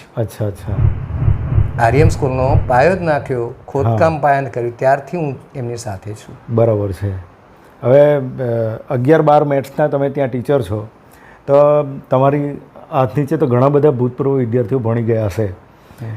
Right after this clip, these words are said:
Speaker 1: અત્યારે તમારી સાથે સંપર્કમાં ખરા?
Speaker 2: અત્યારે હાલ એક એક વિદ્યાર્થી સંપર્કમાં, એટલે ફોન આવે જ.
Speaker 1: હમ.
Speaker 2: અને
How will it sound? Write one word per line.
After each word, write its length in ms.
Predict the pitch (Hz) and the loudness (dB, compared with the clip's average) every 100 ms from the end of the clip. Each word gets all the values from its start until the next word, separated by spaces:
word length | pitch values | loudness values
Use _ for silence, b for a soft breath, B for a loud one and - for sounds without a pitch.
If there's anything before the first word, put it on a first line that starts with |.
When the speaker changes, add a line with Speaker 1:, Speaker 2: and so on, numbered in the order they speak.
| - - | -14 -12
Speaker 1:
અત્યારે 380 | 110 147 147 143 | 0 2 2 2
તમારી 280 | 135 139 | 0 -2
સાથે 260 | 131 131 170 | -2 -4 -4
સંપર્કમાં 540 | 147 135 131 135 135 | -6 -4 -4 -4 -4
ખરા? 220 | 98 123 139 131 - - B B B B - _ - - | -4 -6 -6 -14 -20 -20 B B B B -20 _ -20 -4
Speaker 2:
અત્યારે 360 | 117 123 160 160 | -4 0 2 2
હાલ 240 | 139 156 - - | 2 0 -2 -8
એક 280 | 151 151 - | -8 -6 -2
એક 260 | 165 185 160 | -2 0 -4
વિદ્યાર્થી 760 | 151 135 147 147 143 131 147 - B B | -4 -2 0 0 -4 -4 -6 -12 B B
સંપર્કમાં, 640 | - 135 135 135 151 156 147 | -4 -2 0 0 0 0 -2
એટલે 120 | 143 | -2
ફોન 380 | - 131 139 131 | -2 0 0 2
આવે 280 | 131 151 | 2 0
જ. 80 | 170 - - - 110 | -2 -6 -20 -8 -2
Speaker 1:
હમ. 280 | 117 98 | -2 -2
Speaker 2:
અને 240 | 104 123 | -4 -6